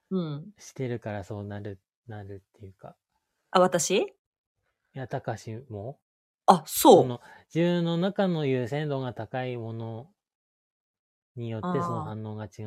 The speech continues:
Speaker 2: うだけな気がするから。
Speaker 1: はいはいはいはい。
Speaker 2: いい、いいんじゃないと思ったけど。
Speaker 1: あ、その、相手のためにどっちも別にしてるわけじゃないってことか。
Speaker 2: うんうんうんう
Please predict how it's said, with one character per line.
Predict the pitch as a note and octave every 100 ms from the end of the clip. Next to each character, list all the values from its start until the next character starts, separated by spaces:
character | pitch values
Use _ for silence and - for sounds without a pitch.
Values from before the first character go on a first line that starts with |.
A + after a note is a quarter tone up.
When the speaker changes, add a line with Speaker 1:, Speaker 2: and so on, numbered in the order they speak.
| G#2
Speaker 2:
う |
だ | G2+
け | G2+ A#2
な | G#2
気 | -
が | F#2+ F#2
す | G#2
る | G#2+
か | A2
ら。 | G#2 G2+ G2+ _ _ _
Speaker 1:
は | B3+
い | B3
は | G#3+ G#3
い |
は | G3 G3 F3
い |
は | F3+ E3 - - _ _ _ C#4+
い。 | D#3+
Speaker 2:
い |
い、 | C#3 -
い | C3
い |
ん | C3+
じ | C3
ゃ | G#2+ -
な |
い | D#3
と | C3 -
思 | G3 G3+ A3
っ |
た | -
け | - -
ど。 | E3+ D#3+ - - - -
Speaker 1:
あ、 | G3+
そ | A3
の、 | G3 F3+ - F#3+
相 | A#3 C#4
手 | D#4
の | D#4
た | F#4
め | F4
に | A#3
ど | F3+
っ | F3
ち | G#3+
も | F#3+
別 | E3 D#3
に | E3
し | -
て | F3+
る |
わ | F#3
け | F#3
じ | D3
ゃ |
な | D3+
い |
っ |
て | D3
こ | C#3
と | C3+
か。 | C3 B2 - _ _ _ _ _ _
Speaker 2:
う | C#3
ん |
う | B2+
ん | A2+ A2+ A2
う | G#2+
ん |
う | G2